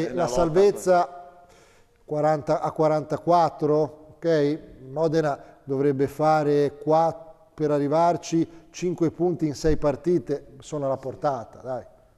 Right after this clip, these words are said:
Speaker 1: Eh sì, oramai è una lotta che da, dal Cosenza in giù ci riguarda. Ti dico,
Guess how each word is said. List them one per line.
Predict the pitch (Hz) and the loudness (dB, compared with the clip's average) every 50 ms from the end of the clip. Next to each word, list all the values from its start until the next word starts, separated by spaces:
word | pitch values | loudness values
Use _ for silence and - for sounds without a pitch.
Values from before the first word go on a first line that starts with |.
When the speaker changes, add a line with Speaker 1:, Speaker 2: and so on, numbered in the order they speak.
| _ _ - - - _ _ - _ - | _ _ -20 -20 -20 _ _ -20 _ -14
Speaker 1:
Eh | - 147 139 | -12 -12 -10
sì, | - - 131 | -8 -6 -4
oramai | 120 117 120 123 127 135 131 | -4 -4 -4 -4 -2 -2 -4
è | 123 | -4
una | 120 117 113 | -4 -6 -4
lotta | 110 113 117 113 117 117 107 | -4 -4 -6 -6 -6 -8 -8
che | - 117 110 107 107 104 104 104 104 101 101 101 98 98 101 98 98 | -8 -8 -8 -8 -8 -8 -8 -10 -10 -10 -12 -14 -14 -16 -16 -16 -16
da, | 92 120 113 110 104 | -16 -14 -12 -12 -10
dal | 110 117 117 113 110 | -6 -6 -6 -6 -6
Cosenza | - 117 110 104 120 117 117 110 110 - 113 | -10 -14 -12 -10 -10 -12 -12 -12 -12 -12 -10
in | 107 110 | -10 -10
giù | 95 117 120 117 113 107 | -12 -12 -12 -12 -12 -14
ci | - - 104 | -14 -14 -14
riguarda. | 101 113 107 107 107 107 113 120 113 101 - 92 92 87 95 90 - | -12 -12 -10 -8 -4 -4 -2 -2 -4 -6 -10 -16 -20 -20 -20 -20 -18
Ti | - 127 | -16 -14
dico, | 127 131 117 - 113 98 | -14 -12 -12 -12 -14 -14